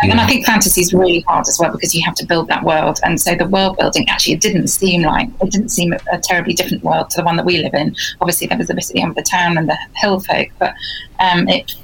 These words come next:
Speaker 1: felt like it was almost too similar to our world. I was wanting to know what was, what was, you know, give us the difference. It was the point of
Speaker 2: Yeah.
Speaker 1: difference, the fantasy.
Speaker 2: Yeah.
Speaker 1: Um, didn't
Speaker 2: Uh, let me ask about the title. Um, a number of people have commented on the title. What did you think?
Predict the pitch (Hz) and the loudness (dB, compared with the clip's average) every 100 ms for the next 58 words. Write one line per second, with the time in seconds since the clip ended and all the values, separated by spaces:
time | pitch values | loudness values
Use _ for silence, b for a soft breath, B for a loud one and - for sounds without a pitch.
0 | - 196 - - - - - - - - | 0 0 0 0 0 0 -2 -4 -4 -20
1 | - - - 190 175 - - 185 165 - | -14 -14 -2 0 0 -2 2 2 2 0
2 | 190 165 156 - 160 165 165 156 156 156 | 0 2 0 2 0 2 2 2 2 0
3 | 156 - - - - - 196 202 196 156 | 0 -4 -8 -18 -20 -8 0 0 2 2
4 | 190 190 214 196 - 202 - 165 - 190 | 2 2 2 2 2 0 0 -2 2 2
5 | 147 - - 185 185 180 185 185 - - | 2 0 -2 0 2 0 0 -2 0 0
6 | - 165 170 - 180 170 113 107 92 - | 0 -2 -2 0 0 2 4 4 2 0
7 | - 175 160 - - - - - - - | -2 0 0 -4 -8 -12 -20 -20 -20 -20
8 | B B - 113 107 101 101 - - - | B B -2 2 4 4 2 0 -6 -6
9 | 170 - - - - - - 135 127 131 | -4 -4 -8 -14 -14 -6 0 2 4 4
10 | 123 131 175 208 190 175 160 147 - - | 2 2 2 2 2 2 0 0 -2 0
11 | 143 - 156 147 - 117 117 131 123 127 | 0 0 0 0 0 2 2 2 2 2
12 | 120 107 127 104 110 104 - B B B | 0 0 -2 0 -2 -4 -8 B B B
13 | B - - 135 117 110 107 95 101 - | B -8 0 2 2 0 0 0 0 0
14 | 98 95 131 135 123 123 - 123 - | -2 0 -4 -2 -2 -4 -2 -4 -4